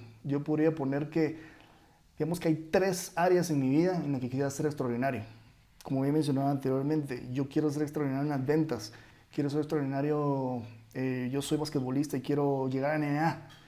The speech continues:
eh, o, o quiero ser extraordinario en, en ser vol-, voluntario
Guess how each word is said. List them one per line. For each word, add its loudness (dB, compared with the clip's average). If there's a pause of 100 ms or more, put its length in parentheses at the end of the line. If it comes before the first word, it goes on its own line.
(320)
eh, 0
o, 0
o 2
quiero 8
ser 2
extraordinario 2
en, 0 (200)
en 0
ser 0
vol-, 2
voluntario 2